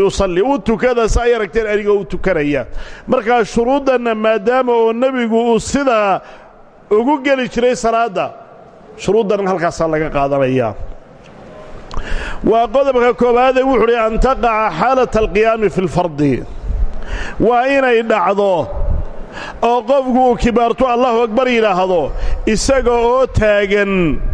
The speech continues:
salaaddii faralka ahayd. Haddii uu qofku awoodi karayo, awood u leeyahay, uu sara joog ku tukan karayo,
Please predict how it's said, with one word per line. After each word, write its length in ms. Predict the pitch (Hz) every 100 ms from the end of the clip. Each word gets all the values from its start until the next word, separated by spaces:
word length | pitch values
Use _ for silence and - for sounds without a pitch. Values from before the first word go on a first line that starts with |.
| - - - - -
salaaddii 500 | - 202 214 196 196
faralka 480 | 170 185 151 139 143
ahayd. 280 | 123 120 120 - - - - - - - - - - - - - - - - - - - -
Haddii 380 | 180 208 254
uu 200 | 285 262
qofku 440 | 226 277 277 226 247 254
awoodi 600 | 233 247 247 269 269 247 226
karayo, 520 | - 269 254 247 262 247
awood 400 | 233 247 262 269
u 80 |
leeyahay, 480 | 262 254 247 214 247
uu 80 | 254
sara 280 | - 226 220
joog 320 | - 269 254
ku 120 | - 262
tukan 440 | 247 220 262 262
karayo, 720 | 196 262 247 214 214 202